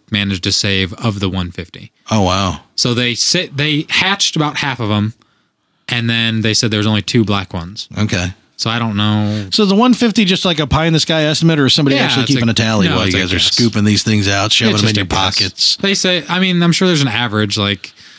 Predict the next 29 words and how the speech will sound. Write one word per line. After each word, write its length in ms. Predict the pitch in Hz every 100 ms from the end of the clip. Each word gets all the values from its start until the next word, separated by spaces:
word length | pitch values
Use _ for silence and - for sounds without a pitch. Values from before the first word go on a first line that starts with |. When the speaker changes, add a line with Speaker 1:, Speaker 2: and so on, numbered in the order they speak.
| - _ _
Speaker 1:
one 260 | 98 120 104
thirty 380 | 123 117 117 110
to 60 |
two 240 | 104 127 117
hundred 680 | 110 104 101 98 95 95
or 200 | 90 92 98
something 140 | -
Speaker 2:
So 60 | 214
you 60 |
Speaker 1:
like 60 | 214
Speaker 2:
got 80 | 254
a 40 |
Speaker 1:
that. 40 | 214
Speaker 2:
bunch 160 | 247
of 80 | 226
drunk 280 | 180 202 170
people 260 | 196 160
helping 280 | 156 170 160
out 140 | 156 156
a 140 | 151 135
turtle 360 | - 151 147
giving 300 | 139 135 131
Speaker 1:
People 160 | 127 214
Speaker 2:
birth. 80 | 175
Speaker 1:
weren't 200 | 143 104
drunk. 480 | 104 104 87 98 -
I 160 | 151 151
was 120 | 143
just 360 | - 123 - -